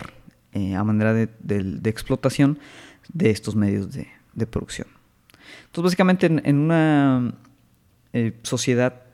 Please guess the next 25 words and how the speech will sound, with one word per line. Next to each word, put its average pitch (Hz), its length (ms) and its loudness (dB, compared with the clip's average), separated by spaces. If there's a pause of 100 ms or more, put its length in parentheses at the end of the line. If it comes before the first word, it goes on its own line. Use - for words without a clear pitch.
(460)
socialista, 135 720 -2 (400)
¿no? 147 240 -10 (720)
Incluso 135 340 0
una 156 220 4
en 131 100 4
las 113 140 2
que - 140 -4
los 104 200 -4
mercados, 117 720 -4 (100)
eh, 98 140 -4
se 95 120 -6
mantengan, 117 420 -2
porque 117 180 -4
también 110 280 2
hay, 123 340 2
hay 117 100 0
socialismos 120 600 0
en 104 100 0
donde 101 200 0
los 95 160 -4
mercados 104 400 -4
se, - 200 -8
se - 120 -14
pueden 110 220 -4
mantener 117 460 -2